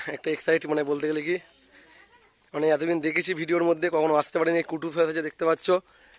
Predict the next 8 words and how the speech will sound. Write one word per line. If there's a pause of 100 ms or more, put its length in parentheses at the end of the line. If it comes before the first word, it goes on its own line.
(340)
এই
প্রথমবার
এসেছি। (220)
এখানে (280)
দুটো
মাল (100)
রাখা
আছে,